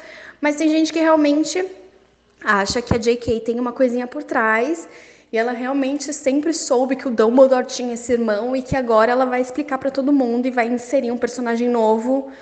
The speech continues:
pra dar um gás a mais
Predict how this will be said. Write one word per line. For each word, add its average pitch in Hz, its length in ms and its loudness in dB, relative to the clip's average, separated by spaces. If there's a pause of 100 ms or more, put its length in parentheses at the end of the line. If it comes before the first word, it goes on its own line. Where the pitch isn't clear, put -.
(400)
pra 233 540 2
dar 262 180 4
um 277 140 6
gás 254 280 4
a 269 60 4
mais 220 540 -2